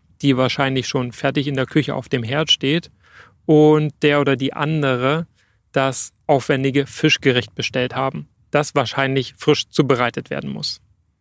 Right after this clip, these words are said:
Und zwar möglichst so, dass alles noch warm ist, wenn es euch an den Tisch serviert wird.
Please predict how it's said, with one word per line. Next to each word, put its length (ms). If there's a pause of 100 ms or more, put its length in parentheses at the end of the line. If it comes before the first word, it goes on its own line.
(200)
Und 160
zwar 300
möglichst 440
so, 260 (100)
dass 240
alles 320
noch 180
warm 300
ist, 320
wenn 160
es 240
euch 340
an 120
den 160
Tisch 240
serviert 440
wird. 220